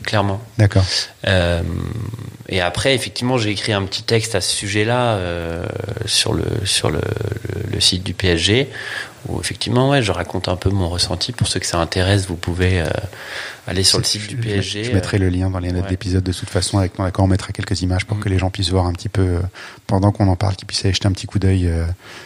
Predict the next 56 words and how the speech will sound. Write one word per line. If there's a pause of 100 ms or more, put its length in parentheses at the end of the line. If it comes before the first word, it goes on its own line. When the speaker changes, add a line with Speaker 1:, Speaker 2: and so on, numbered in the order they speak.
(240)
Speaker 2:
sur,
euh,
sur
ce
dont
on
parle,
mais
cette
série
est,
euh, (220)
est
juste,
mais,
euh, (840)
très
puissante,
en
fait. (100)
Speaker 1:
Bah,
Speaker 2:
C'est,
Speaker 1:
écoute,
je
te
Speaker 2:
euh,
Speaker 1:
remercie.
Speaker 2:
c'est,
bon,
après,
je
sais
pas
si
c'est
le,
le
fan
du
P
S
G
qui
parle
aussi.
Moi,
j'ai
bossé
aussi
dans
le
Parc
des
Princes,
euh,
vide,